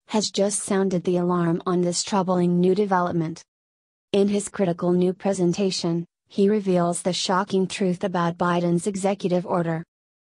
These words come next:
and why it's a direct threat to the freedom of every single American citizen.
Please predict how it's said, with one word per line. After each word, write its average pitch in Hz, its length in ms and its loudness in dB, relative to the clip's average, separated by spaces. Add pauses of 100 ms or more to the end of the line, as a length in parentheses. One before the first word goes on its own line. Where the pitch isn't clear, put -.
(360)
and 196 140 2
why 190 240 2
it's 233 300 -4
a 196 40 0
direct 180 400 -2
threat 180 360 -2
to 190 140 0
the 175 100 2
freedom 190 360 2
of 175 160 -2
every 196 320 0
single 180 440 0
American 175 520 2
citizen. 170 520 -2